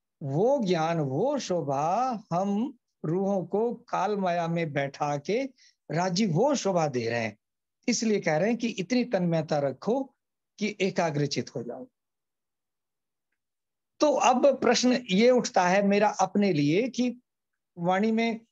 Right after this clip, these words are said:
श्रृंगार ग्रंथ में आता है कि "ऐसा आवत दिल हुक्मे, यो इश्के आत्म खड़ी होए, जब हक सूरत दिल में चुभे,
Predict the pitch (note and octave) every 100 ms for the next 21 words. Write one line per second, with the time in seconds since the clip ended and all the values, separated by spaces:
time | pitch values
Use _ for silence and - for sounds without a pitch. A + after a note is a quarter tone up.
0 | _ _ - - G3+ G3 G3 F#3+ G3 F#3+
1 | F#3+ G#3 E3 - F3 F#3 G3 G3+ - _
2 | _ _ - G#3 A3 A3 E3+ F3+ C#4 -
3 | - F#3+ D3+ F#3+ F#3 E3+ E3+ F3+ F#3 G#3+
4 | G#3+ _ _ _ _ _ D#3 G#3 G#3+ F#3
5 | - - A3 - D#3+ - G#3+ A3+ A3 F#3
6 | F#3 D#3+ D3+ E3 A3 A#3 _ _ _ _
7 | _ _ _ _ _ _ D3 A#3 C#4 B3
8 | - A#3 B3 B3 - A3 B3 B3+ G#3 D3
9 | F#3 A3 A#3 - F3 E3 C#3+